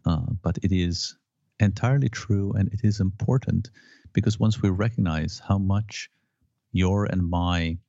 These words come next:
good fortune today to be sitting here talking to each other is determined by luck that is, that is undeserved, it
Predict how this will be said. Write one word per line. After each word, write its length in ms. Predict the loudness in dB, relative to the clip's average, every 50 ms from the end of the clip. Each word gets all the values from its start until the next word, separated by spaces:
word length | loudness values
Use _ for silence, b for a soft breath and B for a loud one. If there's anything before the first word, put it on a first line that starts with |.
| _ _ _ _ _ _ _ _ _ _ _ _ _ _ _ _ _ _ _ -6 -2
good 200 | 0 0 0 0
fortune 480 | 0 -2 0 0 0 0 0 -2 -2 -2
today 340 | -2 -2 -2 0 0 0
to 120 | -2 -4 -6
be 80 | -6
sitting 240 | -2 0 0 0 2
here 140 | 0 0 -2
talking 360 | -2 -2 -2 -2 0 -2 -2
to 100 | -2 -2
each 160 | -4 -4 -4
other 160 | -6 -4 -2 -2
is 160 | -2 -2 -2
determined 600 | -2 -4 -2 0 0 0 0 0 0 -2 -2 0
by 160 | 0 0 -2
luck 440 | -2 -2 -2 -2 -2 -4 -4 -10 -18 -20 _ _ _ _ _ _ _ _
that 120 | -4 -4 -4
is, 100 | -4 -8 _ _ _ _ _ _ -6
that 460 | -2 -2 -2 -2 -4 -10 -8 -8 -8 -10 _ _ -2
is 160 | -2 0 0
undeserved, 1000 | 2 2 2 2 2 0 0 0 2 2 2 2 0 0 -2 -2 -4 -6 -10 -18 _ _ b b b b b b b b b b b b _ -2
it 480 | 0 2 2 0 -2 -8 -10 -10 -10